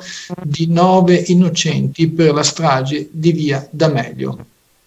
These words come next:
Immediata è arrivata la replica dello stesso Di Matteo, a ristabilire la verità dei fatti rispetto all'ultima accusa. Ciascuno è libero di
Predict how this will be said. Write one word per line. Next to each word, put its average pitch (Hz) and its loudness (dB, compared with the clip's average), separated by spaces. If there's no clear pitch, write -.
Immediata 165 0
è 156 -6
arrivata 147 -2
la 139 -6
replica 143 -4
dello 135 -4
stesso 143 -2
Di 139 -4
Matteo, 147 0
a 139 2
ristabilire 165 2
la 143 -2
verità 151 -2
dei 147 -4
fatti 143 -4
rispetto 139 -2
all'ultima 160 2
accusa. 127 -4
Ciascuno 247 0
è 180 0
libero 196 2
di 170 2